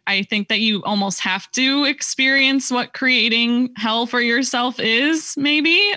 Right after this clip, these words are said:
before you get to a point of realizing, "Oh, oh no, we, we actually do create this, and, and we actually can create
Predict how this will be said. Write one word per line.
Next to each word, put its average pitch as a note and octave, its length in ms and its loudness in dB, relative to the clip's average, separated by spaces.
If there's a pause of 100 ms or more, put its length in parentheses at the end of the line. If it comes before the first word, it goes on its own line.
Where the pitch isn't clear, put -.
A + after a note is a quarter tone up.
before G#3+ 420 -4
you G3 280 0
get F#3 280 -4
to F3+ 140 -4
a F#3 80 -4
point F3+ 320 -4
of F3 140 -6
realizing, F#3 560 -2
"Oh, G3+ 180 -4
oh A3+ 180 -2
no, G3 260 0
we, G#3 280 -2
we G3+ 160 0
actually F#3 460 -2
do G3 180 -2
create G3 460 -2
this, F3+ 180 -4
and, F3+ 160 0 (380)
and F#3+ 180 -2
we G3 140 0
actually F#3 400 -2
can F#3 260 -4
create E3+ 640 -4